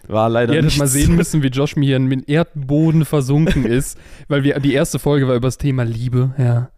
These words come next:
Speaker 1: Ja.
Speaker 2: Ganz, und ich kann euch jetzt sagen, es waren die heftigsten
Speaker 1: Ja.
Speaker 2: Folgen überhaupt.
Speaker 1: Wirklich.
Speaker 2: Die, also die hätten alles
Speaker 1: Ab
Speaker 2: verändert.
Speaker 1: jetzt kannst du noch bergab gehen eigentlich.
Speaker 2: Ja.
Speaker 1: Und in der zweiten Folge haben wir uns dann über die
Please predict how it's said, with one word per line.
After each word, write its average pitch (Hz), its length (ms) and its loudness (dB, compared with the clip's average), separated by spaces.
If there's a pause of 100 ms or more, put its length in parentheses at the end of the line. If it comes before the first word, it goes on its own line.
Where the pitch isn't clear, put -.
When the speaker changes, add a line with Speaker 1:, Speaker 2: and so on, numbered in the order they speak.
Speaker 1:
Ja. 90 320 -4
Speaker 2:
Ganz, 127 200 -2
und 135 140 -2
ich 139 140 -2
kann 143 100 0
euch 127 120 -2
jetzt 110 180 -4
sagen, 117 180 -2
es - 140 -10
waren 123 100 -2
die 170 120 -6
heftigsten 143 800 0
Speaker 1:
Ja. 151 40 2
Speaker 2:
Folgen 147 360 -2
überhaupt. 139 280 0
Speaker 1:
Wirklich. 147 380 0
Speaker 2:
Die, 160 40 2
also 156 220 2
die 170 240 2
hätten 160 240 0
alles 156 380 0
Speaker 1:
Ab 135 160 -4
Speaker 2:
verändert. 139 240 0
Speaker 1:
jetzt - 180 -4
kannst 147 220 -4
du 156 40 2
noch 139 100 -2
bergab 135 340 -2
gehen 98 160 0
eigentlich. 87 300 0
Speaker 2:
Ja. 139 60 0 (120)
Speaker 1:
Und 110 120 -4
in 113 60 0
der 107 120 -2
zweiten 123 280 -4
Folge 127 240 -2
haben 123 140 -2
wir 120 60 -2
uns 113 120 -6
dann 110 160 -4
über 110 240 -2
die 101 280 -4